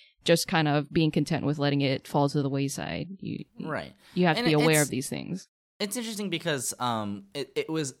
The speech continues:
Speaker 2: kind of a similar feeling in, um, in two thousand eight when Obama was elected, but I think there are some key differences to, uh, to, to when that happened. Um, two thousand eight, I obviously was not eligible to vote,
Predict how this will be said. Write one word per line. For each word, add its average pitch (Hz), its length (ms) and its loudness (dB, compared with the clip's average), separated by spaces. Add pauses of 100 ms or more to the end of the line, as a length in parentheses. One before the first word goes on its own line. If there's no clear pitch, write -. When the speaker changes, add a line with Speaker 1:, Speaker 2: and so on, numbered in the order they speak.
Speaker 2:
kind 190 220 0
of 180 100 0
a 143 80 2
similar 117 920 -2
feeling 101 840 -6
in, 95 640 -10
um, 92 720 -10
in 107 160 -10
two 101 160 -12
thousand 92 360 -8 (100)
eight 87 340 -10
when 90 400 -12
Obama 82 340 -12
was 90 180 -12
elected, 98 540 -10
but 92 300 -6 (260)
I 98 80 -6
think 123 140 -6
there 143 140 0
are 143 40 0
some 147 200 -6
key - 180 -10
differences 87 840 -10
to, 85 600 -10
uh, 80 380 -10 (140)
to, 76 200 -12 (140)
to 90 80 -12
when 82 160 -12
that 78 120 -14
happened. 69 460 -16
Um, 80 340 -14 (360)
two - 100 -14
thousand 101 320 -6
eight, 87 220 -8
I 85 160 -12 (240)
obviously 87 400 -10
was 82 340 -12 (540)
not 87 420 -8
eligible 80 560 -12
to - 140 -18
vote, 78 400 -12